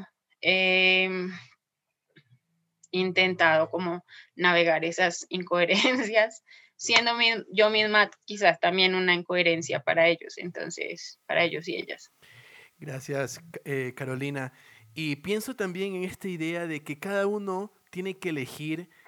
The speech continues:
Speaker 2: sus batallas. No podemos pelear todas las batallas que están allá afuera. Nosotros vemos en los contextos qué se necesita estar peleando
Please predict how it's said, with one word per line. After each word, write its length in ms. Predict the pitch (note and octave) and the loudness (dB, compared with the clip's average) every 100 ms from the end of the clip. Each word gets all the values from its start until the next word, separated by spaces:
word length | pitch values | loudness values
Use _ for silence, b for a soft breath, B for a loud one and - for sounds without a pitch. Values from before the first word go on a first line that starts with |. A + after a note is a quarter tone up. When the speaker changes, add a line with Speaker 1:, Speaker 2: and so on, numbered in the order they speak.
| b - | b -12
Speaker 2:
sus 220 | - E3+ | -4 -2
batallas. 720 | D3 - C3+ A2+ G#2+ - - - | -2 -2 -2 -4 -8 -16 -12 -4
No 120 | G3+ | 0
podemos 300 | G#3 G#3+ G#3 | 0 0 -2
pelear 300 | D#3 D#3+ E3 | 0 0 -2
todas 360 | D3+ G3+ G3+ | 0 2 2
las 160 | F#3+ E3 | -2 -4
batallas 400 | D#3 D3 D#3 D#3+ | -4 -4 -6 -8
que 80 | C#3+ | -10
están 240 | C#3+ C#3 | -10 -10
allá 160 | C3+ C3 | -8 -8
afuera. 260 | - D3 | -6 -8
Nosotros 420 | B2 A#2 D3 D#3 C#3+ | -8 -10 -8 -8 -2
vemos 320 | D#3 E3+ F3 | -2 -2 -6
en 60 | D#3 | -8
los 100 | D3 | -8
contextos 640 | C#3 C3 C3+ - D#3 D3+ _ _ - | -10 -10 -12 -10 -12 -12 _ _ -10
qué 100 | E3 | -8
se 140 | F3+ | -8
necesita 480 | D#3 B2 - D#3 C#3 | -8 -10 -12 -12 -12
estar 240 | - C#3 | -10 -8
peleando 500 | C#3 C#3+ C#3 C#3+ F3 | -8 -6 -6 -8 -10